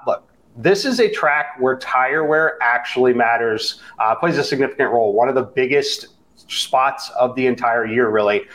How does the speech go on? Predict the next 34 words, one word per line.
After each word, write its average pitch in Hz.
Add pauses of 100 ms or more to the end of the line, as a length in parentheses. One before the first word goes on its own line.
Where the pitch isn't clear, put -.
(240)
Denny 170
Hamlin, 156
the 123
reason 156
why 143
he's 127
been 131
so 135
good 127
at 135
this 131
track 135
and 214
some 175
of 160
the 147
intermediate 131
tracks 123
in 107
general, 110 (260)
he 175
understands 143
how 127
to 139
protect 135
the 135
tires 120 (140)
and 127 (160)
understands 127
that 120
game, 143 (160)
as 147
does 143
his -